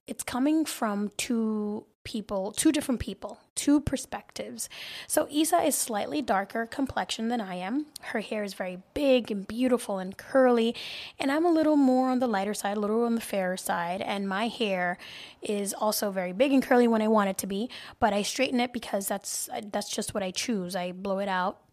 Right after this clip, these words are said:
you know, in the cooler times of the year. So Isa shares with me that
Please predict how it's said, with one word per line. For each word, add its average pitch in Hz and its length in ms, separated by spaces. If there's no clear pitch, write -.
you 226 160
know, 185 60
in 185 80
the 185 60
cooler 190 360
times 185 340
of 185 80
the 202 80
year. 220 220
So 262 340
Isa 359 300
shares 226 320
with 214 180
me 208 140
that 196 420